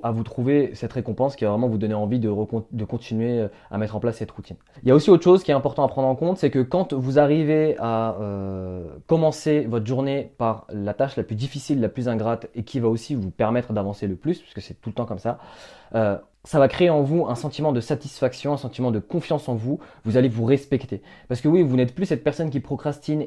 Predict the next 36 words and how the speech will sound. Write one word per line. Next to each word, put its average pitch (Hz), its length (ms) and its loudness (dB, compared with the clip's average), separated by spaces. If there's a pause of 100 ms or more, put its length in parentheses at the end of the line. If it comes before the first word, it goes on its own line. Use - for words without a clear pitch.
et 117 100 -4
qui 110 140 -10
continue 156 600 -4
à 110 300 -2
écouter 147 380 -4
ses - 160 -8
passions 151 400 0
et 131 40 2
ses 117 220 0
envies, 147 360 2 (280)
euh, 113 140 4
mais 123 80 4
vous 127 200 4
allez 131 160 6
vraiment 156 360 4
être, 185 400 -2
euh, 90 160 -4
cette 120 260 -6
personne 156 320 0
responsable 160 680 0 (260)
qui - 80 2
est 139 100 4
capable 147 400 6
de 127 80 2
mettre 147 160 2
ses 139 160 -2
envies 151 220 2
au 135 40 6
second 151 320 2
plan 143 300 -2 (260)
et, 135 220 4
euh, 123 160 4
de 120 140 2
faire 139 240 0
des 131 180 2
efforts 151 460 2